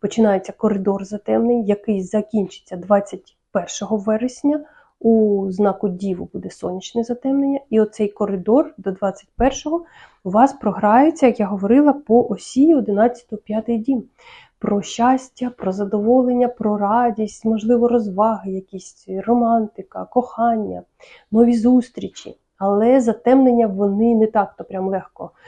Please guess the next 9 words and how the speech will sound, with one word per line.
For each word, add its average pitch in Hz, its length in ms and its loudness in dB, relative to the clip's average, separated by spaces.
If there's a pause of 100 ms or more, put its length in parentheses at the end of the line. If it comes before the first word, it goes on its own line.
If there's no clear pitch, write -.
(240)
все - 220 -6
це - 160 -10
дають, 180 800 -4 (1000)
але 208 280 6
зміни 240 600 8
вони 208 260 4
дають. 202 580 -2
Одинадцятий 226 600 2
дім, 208 260 2